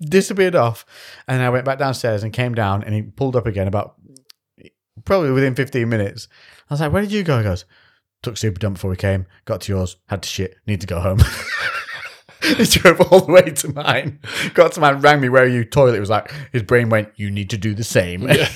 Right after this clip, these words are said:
Speaker 1: <laughs> Immediately drove all the way back home, <laughs> ran in,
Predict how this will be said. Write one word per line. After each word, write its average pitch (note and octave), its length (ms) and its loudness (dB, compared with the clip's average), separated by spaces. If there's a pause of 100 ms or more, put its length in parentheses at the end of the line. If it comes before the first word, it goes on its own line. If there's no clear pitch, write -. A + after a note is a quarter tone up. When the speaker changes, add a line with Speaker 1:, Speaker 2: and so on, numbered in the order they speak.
(160)
Speaker 1:
<laughs> - 240 -18
Immediately D3+ 680 -2 (160)
drove E3+ 340 0
all D#3 80 2
the D#3 180 0
way - 80 -8
back C#3+ 380 -2
home, - 800 -10
<laughs> - 80 -16
ran E3 260 0
in, A#2+ 220 -2